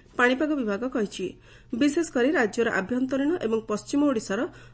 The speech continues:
ବିଭିନ୍ନ ଅଞ୍ଚଳରେ ତାପମାତ୍ରା ଚାଳିଶ ଡିଗ୍ରୀରୁ ଊର୍ଦ୍ଧ୍ୱ ରହିବ। ଅନ୍ୟପକ୍ଷରେ କାଳବୈଶାଖୀ ଯୋଗୁଁ ତାପମାତ୍ରା ଗତ ଦୁଇ ଦିନ ତଳେ ପ୍ରାୟ ଛଅ ଡିଗ୍ରୀ ହ୍ରାସ ପାଇଥିଲା।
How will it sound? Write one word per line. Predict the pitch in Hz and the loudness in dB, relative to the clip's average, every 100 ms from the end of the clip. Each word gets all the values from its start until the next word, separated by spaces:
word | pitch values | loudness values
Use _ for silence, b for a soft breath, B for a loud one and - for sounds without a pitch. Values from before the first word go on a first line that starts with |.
| - | -2
ବିଭିନ୍ନ | 247 269 359 359 | 2 4 6 6
ଅଞ୍ଚଳରେ | 226 214 226 220 294 | 2 -2 0 0 0
ତାପମାତ୍ରା | 294 220 247 262 - 226 | -4 -4 -2 -2 -2 -8
ଚାଳିଶ | 285 269 247 285 - | -4 2 4 4 0
ଡିଗ୍ରୀରୁ | 254 226 220 | 0 0 2
ଊର୍ଦ୍ଧ୍ୱ | 294 - 240 269 | 0 -2 -2 0
ରହିବ। | 226 196 180 - b b b | 0 -2 -6 -10 b b b
ଅନ୍ୟପକ୍ଷରେ | 240 269 254 233 247 311 | 4 4 4 0 0 0
କାଳବୈଶାଖୀ | 339 233 240 269 262 226 220 | 2 2 4 2 0 -2 -2
ଯୋଗୁଁ | 226 277 | -4 -4
ତାପମାତ୍ରା | 294 220 233 240 - 202 330 B B - | -4 -4 -4 -6 -4 -4 -6 B B 0
ଗତ | 240 247 | 0 4
ଦୁଇ | 254 269 302 | 2 4 4
ଦିନ | 349 381 | 6 4
ତଳେ | 262 233 | 2 0
ପ୍ରାୟ | 262 254 196 | 0 0 0
ଛଅ | - 277 | -2 0
ଡିଗ୍ରୀ | 285 262 208 | 0 0 0
ହ୍ରାସ | 262 254 - | 0 -4 -4
ପାଇଥିଲା। | 247 294 220 190 | -2 -2 -2 -4